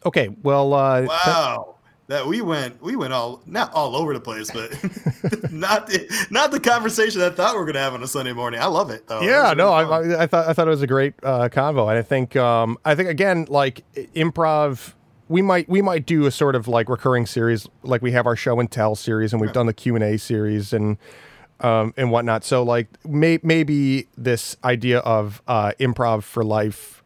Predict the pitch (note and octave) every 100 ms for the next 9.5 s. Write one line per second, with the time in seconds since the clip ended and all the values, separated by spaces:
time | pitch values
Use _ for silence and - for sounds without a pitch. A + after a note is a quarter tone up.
0 | - A2 G#2+ G#2 G#2 G#2 G2+ A2+ A2 G#2+
1 | - A2 G#2+ G#2+ G2 G2+ - _ _ _
2 | A#2+ G2+ G#2+ G2+ A2+ G2 G2+ A2+ A#2 -
3 | D3+ E3+ E3+ C3 D#3+ - B2+ G2+ - -
4 | A#2 G#2+ G#2 G2+ - B2 G#2+ G2 - -
5 | _ _ _ _ _ - C3+ - C#3 B2+
6 | A2+ G#2+ - C3 B2 A2+ G#2+ G2+ A2 A#2
7 | - - _ _ _ _ _ _ - -
8 | A#2+ A2+ A2 G2+ G2+ F#2+ F#2+ _ _ _
9 | _ _ A2 F#2+